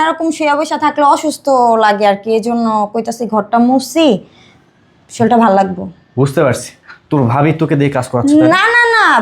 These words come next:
Speaker 1: ভাবি আমাকে দিয়ে কেন কাজ করাবে? সে আমাকে দিয়ে কোনো কাজ করায় না তো, আমি নিজে থেকেই করি।
Speaker 2: এই, তুই কি আমাকে বলদ পাইছিস? তুই আমাকে যা বুঝাবি আর আমি তাই বুঝবো। তুই কিন্তু ভুলে যাচ্ছিস আমি পুলিশ অফিসার,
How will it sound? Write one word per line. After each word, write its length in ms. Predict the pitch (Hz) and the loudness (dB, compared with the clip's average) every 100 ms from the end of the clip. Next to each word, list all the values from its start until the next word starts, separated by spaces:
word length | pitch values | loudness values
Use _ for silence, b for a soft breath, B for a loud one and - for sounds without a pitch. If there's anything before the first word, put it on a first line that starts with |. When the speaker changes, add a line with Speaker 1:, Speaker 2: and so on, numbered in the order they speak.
| 214 | 0
Speaker 1:
ভাবি 220 | 240 294 381 | -2 0 0
আমাকে 200 | 415 381 285 | 0 0 -2
দিয়ে 120 | 285 | 0
কেন 120 | 262 254 247 | 0 0 0
কাজ 100 | 247 - | -2 0
করাবে? 260 | 247 226 233 | 0 2 -2
সে 80 | 339 339 339 | 0 4 4
আমাকে 220 | 349 349 359 | 2 0 -2
দিয়ে 120 | 349 330 359 | -2 -4 -2
কোনো 120 | 359 359 | 0 -2
কাজ 100 | 359 | 0
করায় 220 | 403 392 403 | 0 2 0
না 40 | 359 | 0
তো, 40 | 247 226 | 2 2
আমি 120 | 277 285 | 4 2
নিজে 160 | 294 320 | 2 0
থেকেই 200 | 320 262 196 | -4 -4 -6
করি। 160 | 170 175 151 | -10 -6 0
Speaker 2:
এই, 80 | 143 - - - | 0 -2 -12 -8
তুই 100 | - 143 | -2 0
কি 40 | 156 | 0
আমাকে 160 | 156 135 | 0 2
বলদ 180 | 120 147 143 | 2 0 0
পাইছিস? 320 | 165 165 131 - - B B - | -2 -2 -4 -6 -16 B B 0
তুই 100 | 170 | 2
আমাকে 200 | 170 175 147 | 2 0 -2
যা 100 | 120 147 | 0 2
বুঝাবি 280 | 170 165 190 208 | 4 4 2 2
আর 40 | 196 | 2
আমি 80 | 175 | 2
তাই 120 | 190 175 | 2 2
বুঝবো। 200 | 196 214 240 | 0 0 -4
তুই 100 | - 170 | -4 -6
কিন্তু 180 | 160 151 135 | -6 -8 -6
ভুলে 200 | 131 143 135 | -2 0 0
যাচ্ছিস 280 | 147 - - 120 | -4 -4 -4 0
আমি 120 | 127 143 143 | 2 0 0
পুলিশ 240 | 135 139 139 | 0 0 0
অফিসার, 320 | 123 113 107 | -4 -4 -6